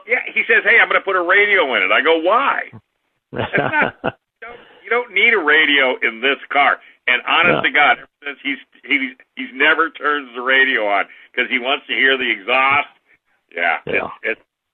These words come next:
Speaker 1: yeah, you can't tell I'm a Mopar guy, can you?
Speaker 2: <laughs> No. You know, it's, it's funny when you, when we talk about the special editions, and, uh,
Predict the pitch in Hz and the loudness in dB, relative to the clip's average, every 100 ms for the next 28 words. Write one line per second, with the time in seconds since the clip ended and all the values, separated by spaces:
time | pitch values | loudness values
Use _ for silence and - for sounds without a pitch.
0 | _ _ _ _ _ _ _ - 117 120 | _ _ _ _ _ _ _ -2 0 0
1 | - 143 - 180 165 - 165 156 131 110 | -2 -10 0 2 2 2 2 2 2 0
2 | 123 127 120 95 80 82 80 95 87 78 | 0 0 2 0 0 -4 -4 -2 -4 -4
3 | - _ _ _ - - 143 147 - - | -16 _ _ _ -20 -6 -2 -2 -4 -4
4 | - - 190 - - - - - - _ | -6 -4 -6 -6 -10 -6 -8 -8 -16 _
5 | _ - - - - - - - 110 123 | _ -20 -20 -20 -20 -20 -8 -2 0 2
6 | 127 123 113 127 127 113 113 113 110 104 | 0 -2 -2 0 0 0 -2 -2 -2 -2
7 | - 104 110 104 - 113 113 107 113 113 | 0 0 0 -2 -2 -2 0 0 0 -2
8 | 104 98 98 98 98 98 | -6 -8 -10 -10 -4 -4